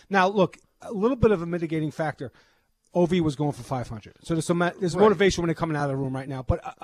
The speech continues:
Speaker 1: but still, maybe he's the only one, uh, uh, maybe he would be the only motivated one. The other twenty-two guys weren't motivated. But this team, they're ready to play every night, regardless of the lead, regardless of the opponent,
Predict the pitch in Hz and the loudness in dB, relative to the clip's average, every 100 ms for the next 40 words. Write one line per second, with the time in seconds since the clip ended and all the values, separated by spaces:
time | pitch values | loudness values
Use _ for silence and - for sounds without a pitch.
0 | - 170 - - 208 123 - _ - - | -8 -6 -6 0 0 0 -6 _ -12 -4
1 | 185 180 196 185 185 180 165 175 - 156 | -2 0 0 0 0 0 -2 -4 -6 -10
2 | - _ _ 180 202 180 175 202 208 143 | -10 _ _ -8 -4 -2 0 0 0 -2
3 | 170 165 165 156 156 156 160 143 143 160 | -2 0 0 -2 -4 -4 -4 -4 -4 -4
4 | 160 - - - 160 160 - 165 160 165 | -4 -8 -14 -2 -2 -2 -2 -2 0 -2
5 | 147 147 143 151 151 151 151 165 160 165 | 0 -2 -2 -4 -2 -2 -2 -2 2 2
6 | 156 - 196 - 190 180 180 - _ _ | 2 0 -2 -2 -4 -4 -6 -10 _ _
7 | _ _ - 170 185 185 165 160 156 156 | _ _ -2 2 2 2 0 -4 -2 -2
8 | 160 - 175 202 180 151 151 151 _ _ | -4 -6 -4 -2 -2 -2 -4 -6 _ _
9 | - 143 127 156 180 180 170 151 156 156 | -8 -8 -2 0 0 0 -2 -2 0 0
10 | 156 151 131 123 143 170 170 160 165 156 | 0 -2 -6 -6 -2 -2 -4 -6 -4 0
11 | 156 147 147 147 | -2 -2 -6 -10